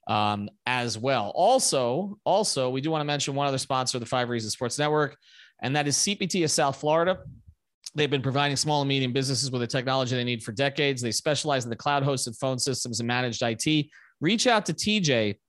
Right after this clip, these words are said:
at C P T at nine five four nine six six, two seven six six. That's nine five four, nine six six, two seven six six, or C P T dash Florida dot com. He's got a promotion still going there through five reasons. Twenty-five percent off cloud phone service,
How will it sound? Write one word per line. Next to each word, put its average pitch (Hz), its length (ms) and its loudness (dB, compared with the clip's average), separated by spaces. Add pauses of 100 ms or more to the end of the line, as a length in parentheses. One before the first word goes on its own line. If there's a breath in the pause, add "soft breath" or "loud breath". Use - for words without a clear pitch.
(680)
at 131 120 -2
C 170 160 2
P 156 140 0
T 143 220 2
at 117 80 -2
nine 147 280 2
five 165 260 2
four 127 380 0 (300 soft breath)
nine 156 240 2
six 165 300 0
six, 131 260 0
two 214 160 0
seven 147 280 2
six - 280 -2
six. 127 280 0
That's 117 160 -4
nine 131 240 0
five 127 240 0
four, 117 320 -2 (320 loud breath)
nine 151 260 0
six - 260 0
six, 127 280 -2
two 247 280 0
seven 151 320 2
six - 260 -2
six, 135 240 0
or 113 120 -2
C - 280 0
P 226 140 0
T 139 420 0 (340 loud breath)
dash 147 300 4
Florida 147 340 2
dot 123 240 2
com. 131 260 2
He's 117 140 -4
got 165 140 2
a 170 40 -2
promotion 160 520 0
still 185 220 0
going 180 320 2
there 113 180 2
through 139 180 -4
five 147 260 2
reasons. 139 360 -2
Twenty-five 170 420 2
percent 156 260 -2
off 143 140 0
cloud 143 300 2
phone 135 180 -2
service, 135 360 0